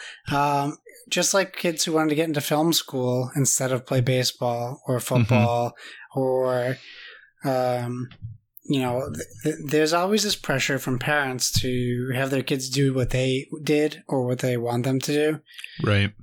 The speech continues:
Speaker 1: And that's where the challenge, I think that's just where the challenge comes in. And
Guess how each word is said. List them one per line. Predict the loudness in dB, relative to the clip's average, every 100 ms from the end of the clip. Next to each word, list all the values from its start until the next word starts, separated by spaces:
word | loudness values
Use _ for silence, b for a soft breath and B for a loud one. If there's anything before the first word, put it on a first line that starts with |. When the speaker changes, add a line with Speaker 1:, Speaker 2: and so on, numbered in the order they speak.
| -4
Speaker 1:
And | 0
that's | 0 0
where | 0 0
the | 0
challenge, | 0 0 0 0
I |
think | 0 0
that's | 0 0
just | -2 -2 -2
where | -2 0
the |
challenge | 0 0 2 0 -2
comes | -2 -2
in. | -2 -2
And | -2